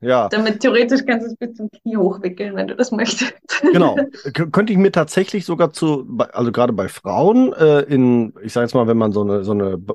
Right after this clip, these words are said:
Speaker 1: Lederschnürung zum Beispiel hernimmt, könnte ich mir das sehr schick vorstellen, tatsächlich sogar. Dass man, wenn man das so das Bein hochwindet und wieder zurück und keine Ahnung.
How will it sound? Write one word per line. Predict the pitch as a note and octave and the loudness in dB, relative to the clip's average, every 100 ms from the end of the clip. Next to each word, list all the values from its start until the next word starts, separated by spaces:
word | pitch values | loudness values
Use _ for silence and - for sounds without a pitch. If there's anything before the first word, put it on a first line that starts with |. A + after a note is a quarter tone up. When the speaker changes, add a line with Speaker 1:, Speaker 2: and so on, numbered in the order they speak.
| - | -2
Speaker 1:
Lederschnürung | A2+ D#3 F3 D3+ E3 D#3+ D#3+ D3+ | 2 4 2 2 2 4 4 2
zum | D3 | 2
Beispiel | C#3 - C3 | 0 2 0
hernimmt, | B2+ C3 B2+ | 2 0 0
könnte | - B2 A#2+ | -2 -2 -4
ich | - | -6
mir | - A#2+ A#2+ A#2+ | 0 2 4 4
das | G#2+ - | 2 2
sehr | A#2+ F3+ | 2 2
schick | - F#3 - | 0 -4 -2
vorstellen, | - A2+ - E2+ D2+ | 0 0 -2 -8 -8
tatsächlich | D#2 - D3+ F2 E2+ | -10 -10 -12 -12 -12
sogar. | - F2+ G#2 D#3 - - - - _ | -10 -6 -6 -6 -12 -20 -20 -20 _
Dass | A2 - | -4 0
man, | A2+ | 2
wenn | A2 | 4
man | G#2+ | 4
das | G#2 | 2
so | A2+ | 2
das | G#2 F#2 | 0 0
Bein | G2 A2 A2 | 0 0 2
hochwindet | B2 - B2 B2+ B2 | 0 2 4 4 4
und | A#2 | 2
wieder | A2 G#2 | 2 0
zurück | - G#2 B2+ | -4 -6 -6
und | - | -6
keine | G#2 A2 G#2+ | -2 0 0
Ahnung. | F#2+ B2 | 0 0